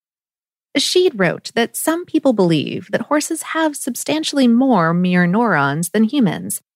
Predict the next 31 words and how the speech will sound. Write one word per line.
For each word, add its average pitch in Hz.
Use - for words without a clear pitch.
which -
could 440
make 269
them 262
experts -
at -
understanding 226
nonverbal 175
communication. 180
Also, 160
while 349
horses 294
have 269
a 262
similar 254
limbic 233
system, -
uh, 202
the 208
region 226
of 156
the 170
brain 180
responsible 160
for -
feelings 202
and 165
emotions, 214
as 180
humans 214
do, 156